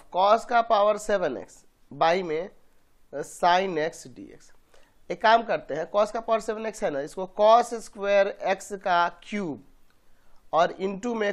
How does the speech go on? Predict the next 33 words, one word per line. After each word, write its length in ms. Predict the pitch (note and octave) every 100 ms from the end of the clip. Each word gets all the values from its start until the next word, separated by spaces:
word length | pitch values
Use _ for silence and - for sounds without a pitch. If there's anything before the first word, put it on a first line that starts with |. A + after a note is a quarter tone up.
| G3+
cos 220 | F3+ F#3+ G3
x 80 | -
कर 160 | F#3+
सकते 320 | F3+ C3 - A2+
हैं, 120 | C#3 _ _ _ _ -
और 100 | D3+
नीचे 240 | F3 F3+
आपका 260 | G3 F#3 F#3+
by 200 | F3 F3+
में 100 | F3+
इसका 240 | E3 F3+ F3+
sin 320 | D3+ B2+ A2+
x 140 | - -
है 100 | - _ _ _ _ _ -
dx। 380 | A#2+ - - - _ - - - _ _ -
अब 100 | G3
यहाँ 200 | A3+ G#3+
cos 280 | A3+ A#3+ B3 A#3
स्क्वायर 340 | - A3+ G#3+
को 120 | A3
sin 200 | G#3 F#3+
में 140 | F3+ D3+
बदल 200 | B2+ A#2
दीजिए, 280 | A#2 A#2 -
वन 360 | D3 F#3+ G#3
माइनस 400 | F#3+ E3+ E3 E3 -
का 160 | C3+ D#3 - _ _ _ -
sin 680 | C#3 - F#3+ G3 G3+ G#3 F3+
स्क्वायर 540 | - D3+ C#3 D3 C#3+ C3+
x 140 | C#3 -
का 160 | D3
पावर 480 | C3+ B2+ B2 B2 C3+ -
थ्री 340 | F#3+ E3+